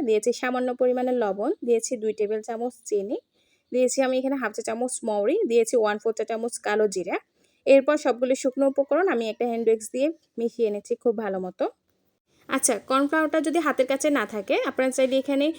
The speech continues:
চালের গুঁড়াটাও দিতে পারেন। এরপর আমি এখানে দিয়ে দিচ্ছি এক টেবিল চামচের মতো ঘি। ঘিটা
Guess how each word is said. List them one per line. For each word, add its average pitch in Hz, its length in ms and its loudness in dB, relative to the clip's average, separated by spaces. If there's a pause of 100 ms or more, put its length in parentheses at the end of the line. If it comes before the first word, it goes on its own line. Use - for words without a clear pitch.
(280)
চালের 254 280 4
গুঁড়াটাও 233 400 4
দিতে 185 200 -6
পারেন। 262 180 -2 (500)
এরপর 277 280 8
আমি 311 160 4
এখানে 302 240 2
দিয়ে 302 160 2
দিচ্ছি 294 200 0 (140)
এক 240 120 2
টেবিল 254 260 6
চামচের 262 400 2
মতো 269 160 2 (160)
ঘি। 233 140 0 (560)
ঘিটা 294 240 4